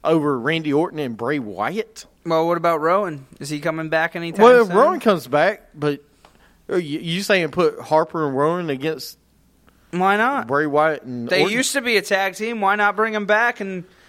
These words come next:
Speaker 2: have the Wyatt family i-,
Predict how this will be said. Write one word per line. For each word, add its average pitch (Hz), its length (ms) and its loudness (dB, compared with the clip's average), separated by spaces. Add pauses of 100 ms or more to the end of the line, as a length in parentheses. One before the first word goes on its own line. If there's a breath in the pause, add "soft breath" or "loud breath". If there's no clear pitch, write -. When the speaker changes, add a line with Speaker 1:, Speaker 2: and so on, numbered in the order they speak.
(500 soft breath)
Speaker 2:
have 208 240 4
the 220 100 6
Wyatt 208 520 4
family 220 640 0
i-, 165 120 -2